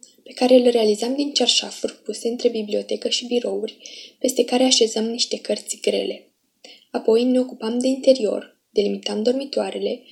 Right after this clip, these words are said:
confecționam paturile, dulapurile și aduceam în casă obiectele necesare.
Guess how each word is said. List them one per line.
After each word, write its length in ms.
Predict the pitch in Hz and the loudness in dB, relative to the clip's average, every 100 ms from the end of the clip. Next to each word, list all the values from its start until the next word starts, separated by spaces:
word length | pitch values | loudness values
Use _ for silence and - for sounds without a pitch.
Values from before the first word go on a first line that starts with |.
| _ _ | _ _
confecționam 800 | - 226 226 - 220 208 247 254 | -8 -2 -4 -2 -4 -2 -4 -8
paturile, 720 | 220 202 - - 190 196 254 - | -10 -8 -8 -8 -6 -6 -8 -10
dulapurile 840 | 226 214 196 - 196 196 185 247 262 | 0 0 0 -4 -6 -2 -2 -4 -4
și 160 | - | -4
aduceam 420 | 262 202 - 240 254 | -4 -2 -4 0 0
în 180 | 262 | -2
casă 380 | 254 214 - - | -4 -12 -8 -4
obiectele 480 | 214 214 - - 220 | -2 -4 -6 -6 -4
necesare. 760 | 220 220 240 - 202 196 - | -4 -4 -4 -4 -10 -10 -14